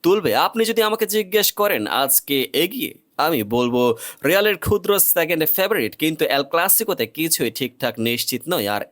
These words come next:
এজন্যই আমরা ফুটবলকে ভালোবাসি, কারণ এখানে এক ঝলকে সব কিছুই বদলে যেতে পারে।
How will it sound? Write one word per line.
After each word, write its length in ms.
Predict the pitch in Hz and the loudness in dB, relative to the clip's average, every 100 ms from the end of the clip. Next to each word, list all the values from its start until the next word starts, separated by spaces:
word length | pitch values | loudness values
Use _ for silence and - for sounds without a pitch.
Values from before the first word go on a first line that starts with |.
| 131 | 0
এজন্যই 400 | 160 180 165 156 | 2 0 0 0
আমরা 160 | 143 139 135 - - | 2 0 0 -6 -6
ফুটবলকে 480 | - 143 147 214 147 120 | -4 -2 0 0 0 0
ভালোবাসি, 400 | 135 135 135 147 139 - | 0 2 0 0 -2 0
কারণ 220 | 180 170 165 | 0 2 0
এখানে 180 | 151 151 151 | 0 -2 -2
এক 60 | 139 | 0
ঝলকে 280 | 123 143 143 135 | 0 0 0 0
সব 120 | 135 117 - | -2 -4 -4
কিছুই 340 | 143 - 147 117 | -2 0 0 0
বদলে 260 | 123 123 123 | 0 0 0
যেতে 220 | 117 117 120 113 - - _ - | -2 0 0 0 -4 -20 _ -2
পারে। 240 | 131 147 | 0 0